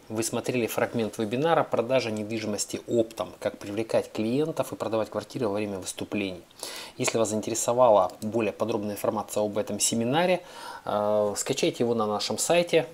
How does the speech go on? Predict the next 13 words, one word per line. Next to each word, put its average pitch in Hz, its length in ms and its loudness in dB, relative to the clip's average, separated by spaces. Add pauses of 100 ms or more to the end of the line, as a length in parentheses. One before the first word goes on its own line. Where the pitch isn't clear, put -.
абсолютно 117 400 -2
бесплатно, 143 560 2
либо 147 240 0
посмотрите 156 480 0
в - 80 -6
виде 127 280 -2
фрагментов, 123 840 -2
в 110 40 -2
виде 107 180 0
нарезок 123 560 2 (320)
на 120 40 0
нашем 123 300 0
видеоканале. 110 760 0